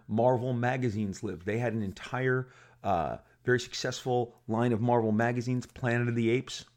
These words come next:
was published by Marvel. It was a line of magazines, uh, sixty, seventy pages of, of, of Marvel-produced Planet of the Apes stories that took place all over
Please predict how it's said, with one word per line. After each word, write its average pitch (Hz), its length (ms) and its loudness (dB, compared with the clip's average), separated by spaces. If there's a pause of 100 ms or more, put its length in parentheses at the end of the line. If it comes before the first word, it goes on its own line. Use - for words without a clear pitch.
(140)
was 104 160 -4
published 120 520 -6
by 101 200 -4
Marvel. 123 560 0 (260)
It 113 160 0
was 110 220 -2
a 98 260 -2 (420)
line 120 280 0
of 113 80 0
magazines, 120 800 0 (340)
uh, 107 260 -4 (100)
sixty, 123 580 -4
seventy 123 380 0
pages 117 580 0
of, 87 260 -4 (220)
of, 87 320 -4
of 98 320 -8
Marvel-produced 110 1040 0
Planet 110 300 -2
of 104 80 2
the 107 160 0
Apes 113 180 0
stories 104 440 -2
that - 180 -12
took - 180 -12
place 110 300 -2
all 104 180 4
over 101 380 0